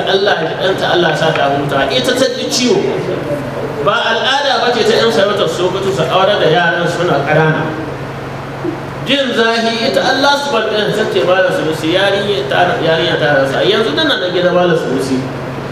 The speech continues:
Ita ko gidan shi Sa-, Sa'adatu Mai Doki. Je ka duba in tana ma, a je a yi maka aure. Ita ko ta tafi tafi masu duniya.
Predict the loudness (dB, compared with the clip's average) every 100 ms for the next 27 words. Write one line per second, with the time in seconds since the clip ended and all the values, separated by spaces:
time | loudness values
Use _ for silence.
0 | -2 0 2 2 2 2 2 2 0 0
1 | 0 -2 -2 0 2 2 0 -6 -8 -8
2 | -8 -8 -8 -10 -10 -10 -8 -8 -10 -8
3 | -4 -2 0 0 -4 -8 -10 -10 -10 -10
4 | -10 -12 -12 -12 -12 -10 -10 -10 -4 -2
5 | 0 0 0 0 0 0 0 0 0 0
6 | 0 0 -2 0 0 2 2 0 -2 -2
7 | -2 -4 -8 -10 -10 -10 -10 -8 -4 0
8 | 2 2 2 2 2 2 0 0 -2 -2
9 | 0 2 4 4 4 2